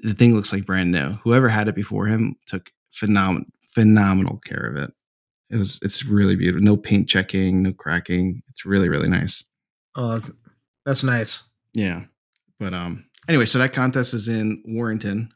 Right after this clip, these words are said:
Speaker 1: Wow, we're really sidetracking. I hope people are gonna fucking hate us. Um, June sixteenth and seventeenth.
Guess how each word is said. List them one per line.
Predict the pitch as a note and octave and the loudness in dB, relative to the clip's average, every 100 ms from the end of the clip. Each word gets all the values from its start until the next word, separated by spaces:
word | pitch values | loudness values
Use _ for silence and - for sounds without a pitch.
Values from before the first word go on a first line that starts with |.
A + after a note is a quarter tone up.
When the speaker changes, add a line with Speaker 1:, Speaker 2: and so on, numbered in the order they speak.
| - | -8
Speaker 1:
Wow, | G2+ | -2
we're | G2+ D3 | 2 4
really | C3 A2 G2+ | 4 4 2
sidetracking. | - F2 F2+ F2+ E2+ - | -2 -2 -2 -4 -6 -4
I | |
hope | F#2+ A2 - _ | -2 -2 -4 _
people | C#3 C#3+ | -6 -6
are | |
gonna | C#3 - | -8 -14
fucking | - - - | -20 -16 -10
hate | F#2 | -6
us. | G2+ - - - - _ _ _ | -6 -10 -18 -20 -20 _ _ _
Um, | A2 G#2 G2+ G2 F#2+ - _ _ _ _ _ | -2 2 4 4 2 -2 _ _ _ _ _
June | - C3 | 4 6
sixteenth | B2 B2+ - A#2+ | 6 2 4 2
and | A#2 | 2
seventeenth. | - A2 A2 A#2 A#2+ - | -2 -2 -2 0 -2 -4